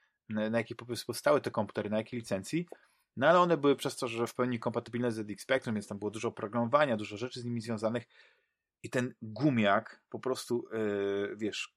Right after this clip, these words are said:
na którym się ciężko pisało. Ja pamiętam, że byłem tak ambitny, żeby na przykład pomagać i wykorzystywać te komputery, te, te Timexy, e, w gazetce szkolnej, e, przy produkcji gazetki szkolnej, że,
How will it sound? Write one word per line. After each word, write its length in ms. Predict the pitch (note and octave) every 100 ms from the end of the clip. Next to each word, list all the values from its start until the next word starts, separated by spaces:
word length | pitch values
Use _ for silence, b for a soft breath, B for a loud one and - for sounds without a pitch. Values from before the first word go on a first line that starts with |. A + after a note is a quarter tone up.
| -
na 100 | A2
którym 160 | - C3+
się 140 | B2
ciężko 360 | B2 C3+ - -
pisało. 320 | - B2 C3+
Ja 60 |
pamiętam, 380 | B2+ C3+ C3+ C3
że 280 | A#2+ A#2+ A#2 _ _ _ _ _ -
byłem 320 | A#2 B2+ A#2
tak 180 | E3 D#3+
ambitny, 400 | D3 C3 D3+ B2+
żeby 160 | B2
na 60 | B2+
przykład 200 | - C3
pomagać 520 | - B2 D3 C3+ A2+
i 40 | A2+
wykorzystywać 720 | A#2 B2 B2+ - C#3+ C3+ -
te 160 | - A2+
komputery, 680 | C3 A#2 B2+ D3 D#3 A2
te, 140 | F2+ G#2+
te 140 | A2+
Timexy, 640 | B2+ C3 D3 C#3 - F#2 - _ b b b b -
e, 300 | G#2+ G#2 G2+
w 120 | G#2
gazetce 540 | G#2 A#2+ C3 D3+ -
szkolnej, 640 | C3 - A#2 G2+ G#2+ C#3 E3 _ _ _ _
e, 60 | A2+ G#2 G2+ G#2 G2+ G2
przy 160 | - D#3
produkcji 440 | C#3 C3+ - B2
gazetki 300 | B2 A#2 A2
szkolnej, 300 | - A#2 D3+
że, 220 | C#3 C#3